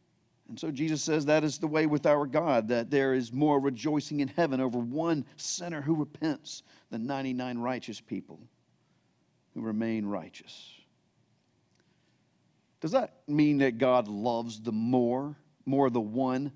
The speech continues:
than he does the ninety-nine? Not at all.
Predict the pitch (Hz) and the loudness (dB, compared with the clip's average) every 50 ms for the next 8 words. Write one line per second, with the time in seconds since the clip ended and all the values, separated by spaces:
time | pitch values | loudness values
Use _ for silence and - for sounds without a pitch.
0 | _ _ _ _ _ - - 113 110 107 95 90 101 123 117 113 113 113 107 - | _ _ _ _ _ -8 -6 -4 -4 -4 -4 -2 -2 -2 0 0 0 -2 -4 -6
1 | - - - _ _ _ - 104 104 101 104 98 95 90 90 82 78 78 76 76 | -12 -20 -20 _ _ _ -10 -6 -6 -4 -4 -4 -6 -8 -8 -10 -10 -10 -12 -12
2 | - - 165 180 185 _ _ _ _ _ _ _ _ _ _ _ _ _ _ _ | -12 -14 -16 -18 -18 _ _ _ _ _ _ _ _ _ _ _ _ _ _ _
3 | _ _ _ _ _ _ _ - 226 311 320 294 277 277 180 - - - _ | _ _ _ _ _ _ _ -16 -14 -12 -10 -6 -4 -2 -2 -4 -6 -10 _